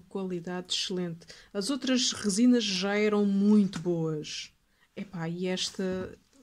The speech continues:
esta realmente é, é absolutamente maravilhosa. Eu não podia estar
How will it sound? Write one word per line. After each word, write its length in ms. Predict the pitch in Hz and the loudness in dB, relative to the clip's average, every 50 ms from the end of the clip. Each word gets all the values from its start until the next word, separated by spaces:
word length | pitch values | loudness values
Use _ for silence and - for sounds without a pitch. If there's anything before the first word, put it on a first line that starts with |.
| _ _ _ _ _ _ _ | _ _ _ _ _ _ _
esta 240 | - 202 - - 214 | -10 -10 -6 -6 -8
realmente 800 | - - - 202 185 180 175 175 175 180 180 180 - - - - | -10 -6 -6 -4 -4 -4 -4 -2 -2 -4 -4 -6 -10 -20 -20 -14
é, 560 | - 185 170 170 170 165 165 165 160 165 170 170 190 | -12 -10 -8 -6 -6 -6 -6 -6 -8 -10 -10 -12 -12
é 100 | 165 160 | -14 -14
absolutamente 680 | 165 _ - - - 202 190 - 185 180 175 175 175 | -14 _ -14 -12 -12 -12 -10 -6 -6 -6 -6 -8 -10
maravilhosa. 680 | 175 170 175 165 170 165 160 160 160 165 - - - - _ - - _ _ _ _ _ _ _ _ _ _ _ _ _ - - _ - _ _ _ | -10 -12 -12 -12 -12 -12 -10 -10 -10 -10 -10 -12 -12 -14 _ -20 -20 _ _ _ _ _ _ _ _ _ _ _ _ _ -20 -20 _ -20 _ _ _
Eu 140 | 254 185 | -8 -6
não 140 | 185 190 180 | -6 -6 -6
podia 240 | 180 - 185 185 180 | -6 -6 -4 -4 -4
estar 340 | 175 - - - 180 175 | -4 -6 -8 -8 -8 -8